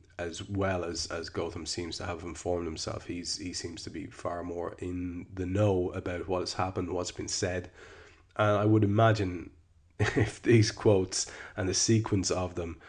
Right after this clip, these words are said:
is anything to go by, that he's got it spot on. To bring it back to the more specific Liverpool-related thing, I, I really genuinely do think it will be interesting to see how we finish this season. This will be Klopp's first full campaign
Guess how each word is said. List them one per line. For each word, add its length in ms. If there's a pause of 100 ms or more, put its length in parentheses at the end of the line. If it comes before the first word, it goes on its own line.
(400)
is 140
anything 300
to 60
go 220
by, 180
that 140
he's 140
got 180
it 140
spot 360
on. 300 (920)
To 120
bring 240
it 140
back 400
to 520 (220)
the 180
more 600
specific 760
Liverpool-related 920
thing, 340 (480)
I, 160 (500)
I 80
really 300
genuinely 480
do 180
think 200
it 40
will 120
be 160
interesting 420
to 80
see 200
how 120
we 140
finish 400
this 160
season. 360 (260)
This 180
will 100
be 120
Klopp's 320
first 340
full 240
campaign 560